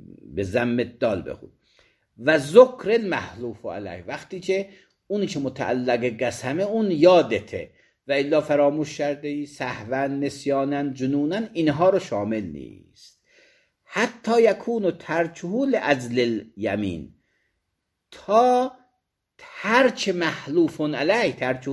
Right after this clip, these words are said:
ضمیرش برمیگرده به محفوظ، محلوف علیه، ترک محلوف علیه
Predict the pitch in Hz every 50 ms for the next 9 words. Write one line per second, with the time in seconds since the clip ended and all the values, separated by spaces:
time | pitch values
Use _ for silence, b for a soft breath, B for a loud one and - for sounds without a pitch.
0 | 147 139 139 123 127 135 143 143 - 135 127 131 131 127 139 135 156 170 156 135
1 | 113 92 - - - 107 98 92 92 104 98 87 - 95 87 87 87 82 76 69
2 | - b b b b b b b b b b _ - 214 233 285 254 - - 202
3 | 185 170 170 156 156 - 147 156 160 147 - - 160 156 143 117 156 175 196 233
4 | 254 277 277